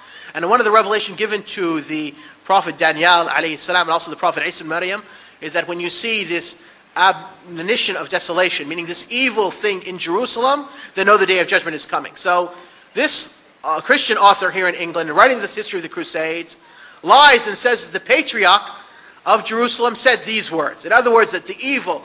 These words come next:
the Muslims are that evil which is coming before the end of time.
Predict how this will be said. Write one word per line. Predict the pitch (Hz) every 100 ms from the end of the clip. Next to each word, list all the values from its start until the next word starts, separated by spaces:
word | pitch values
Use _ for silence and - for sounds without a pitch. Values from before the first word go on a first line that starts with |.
| - _
the | 180
Muslims | 233 220 185
are | 196 202
that | 185 180
evil | 208 196 160
which | 156
is | 151
coming | 175 156
before | 143 151
the | 143
end | 147
of | 139
time. | - 127